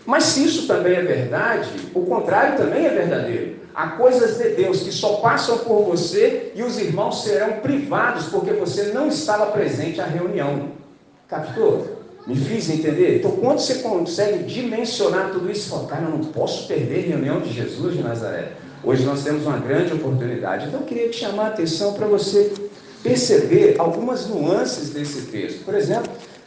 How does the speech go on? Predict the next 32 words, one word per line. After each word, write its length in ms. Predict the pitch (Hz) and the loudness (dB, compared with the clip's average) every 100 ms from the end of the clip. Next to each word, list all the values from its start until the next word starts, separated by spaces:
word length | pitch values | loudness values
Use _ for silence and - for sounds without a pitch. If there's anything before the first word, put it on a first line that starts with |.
| - | -20
a 20 | |
primeira 280 | - 226 262 | -8 -2 -2
coisa 260 | 226 214 208 | 2 2 2
que 60 | |
eu 100 | 185 | 0
posso 260 | 180 175 - | -2 -2 -2
dizer 160 | 147 156 | -2 -2
acerca 380 | 151 160 156 | -2 -4 -2
de 100 | 139 | -4
Jesus, 400 | 156 151 - 175 | -4 -4 -2 -4
e 80 | 143 | -4
sei 220 | - 156 | -6 -4
que 80 | 156 | -4
é 20 | |
muito 320 | 127 190 - 123 | -2 -2 -4 -2
pouco, 260 | 165 - | 0 0
é 40 | 202 | 0
dizer 280 | 147 185 | -2 -2
que 60 | - | -2
ele 140 | 202 | 0
é 160 | 202 196 | 0 0
inteligente. 1000 | - 190 165 120 131 - - - - - | -4 -6 -4 0 0 0 -6 -8 -12 -12
É 80 | - | -12
pouquíssimo 640 | - 208 208 214 262 233 202 | 0 2 2 0 -2 -2 -2
dizer 260 | 175 202 | 2 4
isso, 240 | 135 - 117 | 4 2 0
mas 220 | 123 117 | -2 0
grave 520 | 151 208 262 240 156 | 2 4 2 0 -2
isso. 220 | - - - - - | -2 -6 -12 -20 -20
Jesus 540 | - 123 110 104 110 | -8 -4 -4 -6 -4
é 60 | 147 | -4
inteligente. 840 | 147 170 - 165 160 160 - - | -2 -6 -4 -4 -4 -6 -10 -18